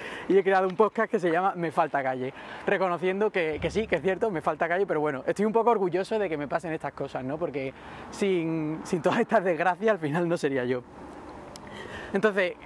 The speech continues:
¿cómo, cómo surgió esta movida, no? Pues un día yo, mm, había quedado con mi chica y me estaba dando un paseíto volviendo a mi casa, ¿no? Pensando en mis cosas, y la cosa es que cuando yo pienso en mis cosas,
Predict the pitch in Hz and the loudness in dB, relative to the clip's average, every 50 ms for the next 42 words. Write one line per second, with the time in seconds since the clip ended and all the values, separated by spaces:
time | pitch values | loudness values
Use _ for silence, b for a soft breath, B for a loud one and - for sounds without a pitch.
0 | - - - - - 226 233 262 285 277 254 220 - - 214 226 233 226 208 185 | -16 -14 -4 2 2 4 4 4 2 2 0 0 0 0 0 2 2 0 0 0
1 | 170 160 151 151 139 - - - 185 165 - - 170 170 160 151 151 151 - - | 0 -2 -4 -6 -8 -6 0 0 0 0 0 0 0 2 2 2 0 -2 -2 -4
2 | 165 - 165 151 151 139 143 143 127 131 165 180 180 143 147 165 170 202 214 208 | -4 -2 -2 -2 -2 0 0 -2 0 -2 -2 -2 0 -2 0 0 2 2 2 2
3 | 220 180 165 170 196 - - - - 151 139 143 139 143 - 143 143 139 135 170 | 0 0 0 0 0 0 -4 -6 -4 -2 -2 0 0 -2 -2 -2 0 0 2 2
4 | 165 160 151 165 160 165 - - 196 - 208 - B B B B B B B B | 2 2 0 0 -2 -2 0 0 2 2 2 0 B B B B B B B B
5 | B B - 185 196 190 185 175 165 160 151 151 151 143 - 160 156 156 160 170 | B B 0 2 2 4 2 2 2 2 0 0 -2 -2 -2 0 -2 0 -2 -2
6 | 165 - 160 147 160 156 160 - 185 170 147 147 147 151 156 156 147 180 180 - | -2 -2 -2 -2 -2 -4 -2 -2 -2 -2 -2 -2 -4 -4 -4 -4 -2 0 -2 0
7 | - 202 185 190 202 190 170 143 156 156 156 160 165 170 165 - - 208 190 - | 0 -2 -2 -2 -2 -2 -2 -2 -2 -4 -4 -2 -4 -4 -4 0 -2 -2 0 0
8 | 202 208 - 175 160 151 147 185 226 226 - 180 156 143 139 135 147 160 - 226 | -2 -2 -2 -2 -2 -2 -2 -2 -6 -6 -4 -4 -4 -4 -4 -4 -4 -4 -4 -4
9 | 220 - 247 233 233 - - 254 247 - - 214 | -4 -2 -2 -4 -4 -4 -4 -4 -4 -2 -4 -4